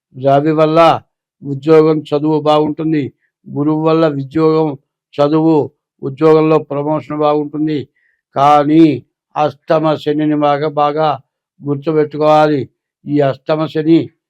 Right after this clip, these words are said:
సింహరాశికి ఉన్న అష్టమ శని నవంబరు నెల, రెండు వేల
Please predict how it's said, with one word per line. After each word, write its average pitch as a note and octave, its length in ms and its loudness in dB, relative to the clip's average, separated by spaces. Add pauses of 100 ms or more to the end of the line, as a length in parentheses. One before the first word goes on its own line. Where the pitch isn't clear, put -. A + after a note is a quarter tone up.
(140)
సింహరాశికి D3 800 -2
ఉన్న D#3 420 -2 (400)
అష్టమ D#3+ 460 0
శని D3 480 -2 (400)
నవంబరు D#3+ 760 2
నెల, D3+ 540 4 (180)
రెండు C3 220 -2
వేల D#3+ 460 4